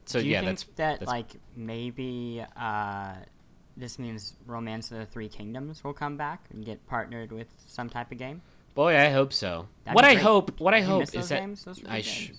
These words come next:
Speaker 1: oh boy, I do. What would be dope is an actual, like, the next Pokemon generation had, it was, you know, straight up Pokemon through and through, all the system of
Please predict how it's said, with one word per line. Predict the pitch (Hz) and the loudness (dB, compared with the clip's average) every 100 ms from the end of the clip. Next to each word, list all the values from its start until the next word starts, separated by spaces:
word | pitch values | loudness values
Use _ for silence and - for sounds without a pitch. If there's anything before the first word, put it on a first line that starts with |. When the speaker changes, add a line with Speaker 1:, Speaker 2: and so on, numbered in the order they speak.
| 98 | -10
Speaker 1:
oh | 95 87 | -8 -8
boy, | 82 80 80 | -10 -10 -10
I | 82 | -10
do. | 82 80 - - | -12 -14 -16 -20
What | - 175 | -2 2
would | 247 | 4
be | 254 | 2
dope | 160 139 92 - - - | 4 2 2 -4 -10 -6
is | 120 | -4
an | 113 | -2
actual, | 120 127 - 127 - | -2 -2 -2 -4 -2
like, | 104 - | -6 -4
the | |
next | 104 117 - | -4 -4 -4
Pokemon | 117 135 139 | -4 -4 -4
generation | 151 147 151 151 165 160 - | -4 -4 -4 -6 -6 -8 -8
had, | 123 113 - | -4 -4 -2
it | 120 | -8
was, | 110 - - - | -8 -12 -18 -8
you | 101 | -8
know, | 78 - | -8 -16
straight | - - 151 147 | -12 -4 -2 0
up | 131 | -2
Pokemon | 123 107 107 101 95 90 | -4 -6 -6 -6 -6 -8
through | - 123 120 | -2 0 0
and | 104 | -2
through, | - - 95 90 87 - _ _ - | -6 -8 -6 -4 -8 -12 _ _ -2
all | 117 117 | 0 0
the | 113 | -4
system | 117 - 110 98 95 | -6 -6 -6 -6 -6
of | 92 90 | -8 -10